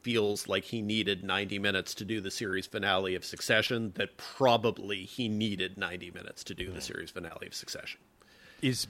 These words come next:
Speaker 2: Ba-, you know, Barry hasn't really gone this route at all. Uh,
Speaker 1: No,
Speaker 2: Barry's been,
Speaker 1: no.
Speaker 2: Barry's been sticking to thirty minutes and, uh, maybe a couple of minutes longer than thirty.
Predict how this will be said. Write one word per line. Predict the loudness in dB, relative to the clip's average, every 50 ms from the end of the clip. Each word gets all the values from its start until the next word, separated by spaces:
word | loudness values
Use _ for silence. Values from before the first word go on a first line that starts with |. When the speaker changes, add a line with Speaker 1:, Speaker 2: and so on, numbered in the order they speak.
| -8 -14 _ _ _ _ _
Speaker 2:
Ba-, | 6 6 6 6 4 0 2
you | 4 4
know, | 4 6
Barry | 8 8 10 10 8 8
hasn't | 8 8 6 6 4
really | 0 0 0 0 0 0
gone | 0 0 0 0 -2 -2 -4 -8 -10 -12 -6 -4
this | -2 -2 0 2
route | 2 4 4 4 4 6
at | 8
all. | 8 8 8 6 4 0 -4 -8 -4 2
Uh, | 4 4 6 6 6 10
Speaker 1:
No, | 12 12 12
Speaker 2:
Barry's | 12 10 8 6
been, | 6 8
Speaker 1:
no. | 8 10
Speaker 2:
Barry's | 10 10 10 10 8
been | 6 4 4
sticking | 4 4 2 4 4
to | 2 2
thirty | 4 2 2 4 4
minutes | 4 4 4 2 0 -4 -2 0
and, | 2 2 2 2 0 0 -2 -4 -6 -4
uh, | -2 -2 0 0 0 0 -2 -2 -4 -6 -10 -12 -18 -18 -12
maybe | 0 4 6 6 8 8 8
a | 8
couple | 6 6 6 4 2
of |
minutes | 2 0 -2 -2
longer | -4 -6 -6 -6 -6
than | -8 -8 -8
thirty. | -6 -4 -4 -4 -4 -6